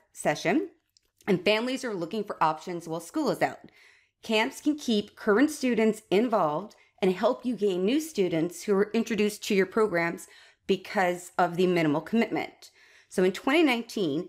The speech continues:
three point three million students attended summer programs.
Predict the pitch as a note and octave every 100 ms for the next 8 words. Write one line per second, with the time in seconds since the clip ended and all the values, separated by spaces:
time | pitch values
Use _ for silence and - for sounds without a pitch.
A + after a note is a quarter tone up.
0 | _ - E3 A#3+ C#4 D#4 - B3+ C4+ -
1 | A#3+ A3 G3+ G3+ G#3 A#3 A3+ - G3 G3
2 | F#3 - E3 - - - G3 G3 G3 -
3 | G3+ F3+ F3+ F3 E3 C#3 G2+ -